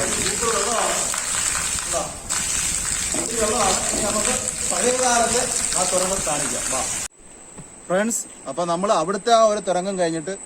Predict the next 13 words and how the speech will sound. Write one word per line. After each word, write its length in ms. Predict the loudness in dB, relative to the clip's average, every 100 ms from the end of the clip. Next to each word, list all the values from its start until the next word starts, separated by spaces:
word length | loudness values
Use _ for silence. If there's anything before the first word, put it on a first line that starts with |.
| -10
ഇവിടെ 180 | -4 0 0
ഒരു 120 | 0 2
തുരങ്കമുണ്ട്, 500 | 0 2 0 -2 -6 -8
അത് 80 | -8
കഴിഞ്ഞ് 180 | -6 -4 -4
വീണ്ടും 300 | 2 2 2 0
ഒരു 100 | -2 0
തുരങ്കമുണ്ട്. 520 | 0 0 0 -2 -4 -6 -10 -20 -20 -16 -10
അപ്പം 200 | 0 2 2 -2
ഞാൻ 100 | 0 2
പറഞ്ഞ 160 | 2 2
ആ 60 | 2
പഴയ 220 | 4